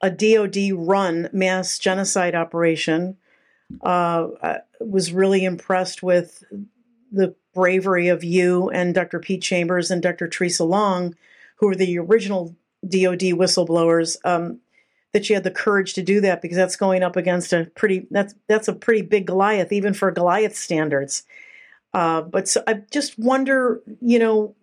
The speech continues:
twenty twenty-three seems to have been a year where, um,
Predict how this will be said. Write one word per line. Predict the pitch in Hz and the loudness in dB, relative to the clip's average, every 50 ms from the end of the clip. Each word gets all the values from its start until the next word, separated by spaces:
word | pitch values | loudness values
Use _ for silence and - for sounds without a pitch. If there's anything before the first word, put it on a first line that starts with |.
| - - | -20 -14
twenty | - - 285 294 302 | -4 -2 0 2 2
twenty-three | 302 - 294 269 254 233 - 247 233 226 | 2 2 0 0 0 0 2 2 2 4
seems | 208 - - 220 214 220 208 | 2 2 2 2 2 2 0
to | - - | 0 0
have | 196 185 | 0 2
been | 202 196 | 2 0
a | 190 | 0
year | 180 175 180 185 185 190 190 190 185 185 _ _ - - - - - _ - | 0 0 2 4 4 4 4 2 0 -2 _ _ -20 -20 -20 -20 -20 _ -6
where, | - 190 180 180 185 180 180 180 180 175 170 - - - _ _ _ _ - | 0 2 4 4 4 4 4 4 2 2 0 -2 -6 -8 _ _ _ _ -2
um, | 190 175 170 170 165 165 165 160 143 127 | -2 0 0 -2 -2 -4 -4 -6 -8 -12